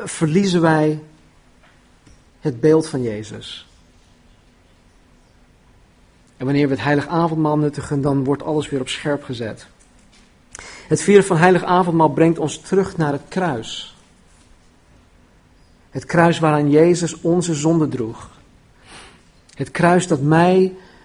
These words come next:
vergeving heeft gebracht van al mijn zonden. Van het verleden, van het heden en van de toekomst.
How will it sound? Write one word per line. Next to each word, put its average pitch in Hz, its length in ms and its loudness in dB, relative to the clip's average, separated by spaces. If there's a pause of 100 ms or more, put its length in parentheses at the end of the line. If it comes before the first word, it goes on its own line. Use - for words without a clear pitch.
(260)
vergeving 170 840 2 (200)
heeft 143 260 0
gebracht 139 460 -2
van - 180 -8 (160)
al 180 260 2
mijn 139 300 0
zonden. 117 460 -10 (1120)
Van 151 160 -2
het 139 100 0
verleden, 185 600 4
van 156 160 -4
het 131 140 -6
heden 165 360 2
en 156 100 -4
van 160 160 -4
de 156 140 -4
toekomst. 120 640 -8